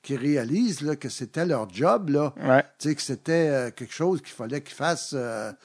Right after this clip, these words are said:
Speaker 1: avec beaucoup, beaucoup de sérieux, là.
Speaker 2: Il était-tu,
Speaker 1: Comme
Speaker 2: est-ce que les gars prenaient ça au sérieux ?
Speaker 1: Ah oui, oui, les gars,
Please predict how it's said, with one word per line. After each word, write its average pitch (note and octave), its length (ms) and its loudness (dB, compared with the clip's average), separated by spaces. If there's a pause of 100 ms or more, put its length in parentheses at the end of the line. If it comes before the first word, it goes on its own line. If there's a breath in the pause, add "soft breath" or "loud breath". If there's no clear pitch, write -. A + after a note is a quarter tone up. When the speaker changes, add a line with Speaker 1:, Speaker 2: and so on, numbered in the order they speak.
(260 soft breath)
Speaker 1:
avec G#2+ 320 -6
beaucoup, C#3+ 360 -4
beaucoup C3 280 -8
de - 80 -12
sérieux, C#3+ 480 4
là. C#3 340 0
Speaker 2:
Il D3 120 4
était-tu, C#3+ 240 6
Speaker 1:
Comme D#3+ 80 8
Speaker 2:
est-ce D#3 180 6
que D#3+ 60 4
les D3+ 120 8
gars D3 140 6
prenaient C#3 220 4
ça D3+ 80 2
au C#3 40 2
sérieux ? C3+ 300 0
Speaker 1:
Ah C#3+ 80 2
oui, D3+ 200 4
oui, G#2 100 -2
les F2 120 -8
gars, G#2 140 -10